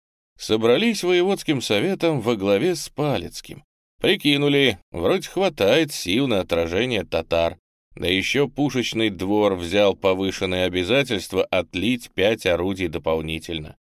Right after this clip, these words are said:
Гейдель уехал с обозом и увёз запрошенный десяток стволов. Ближе к осени полыхнуло на западе.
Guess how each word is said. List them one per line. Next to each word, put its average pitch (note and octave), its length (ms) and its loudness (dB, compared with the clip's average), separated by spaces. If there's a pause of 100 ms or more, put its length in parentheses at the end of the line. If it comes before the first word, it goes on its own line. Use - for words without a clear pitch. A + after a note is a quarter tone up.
(540)
Гейдель A#2 440 -2
уехал F#2 400 -2
с - 120 -8
обозом D3+ 640 -2
и F#2+ 140 2
увёз F#2 440 0
запрошенный A2 720 -2
десяток E2+ 580 -6
стволов. - 640 -6 (640)
Ближе G#3 400 0
к - 100 -8
осени D#3 540 -2 (120)
полыхнуло F#2+ 580 -2
на F#3 160 0
западе. F#2 720 0